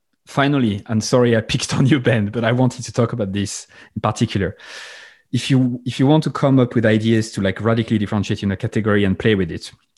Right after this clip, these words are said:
there's a few lengths you can use, uh, to see, um, differently, if your product or service was a caricature,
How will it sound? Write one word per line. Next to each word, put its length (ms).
there's 200
a 40
few 180
lengths 540
you 140
can 320
use, 420
uh, 200
to 100
see, 400
um, 520
differently, 540
if 320
your 140
product 440
or 100
service 400
was 120
a 60
caricature, 760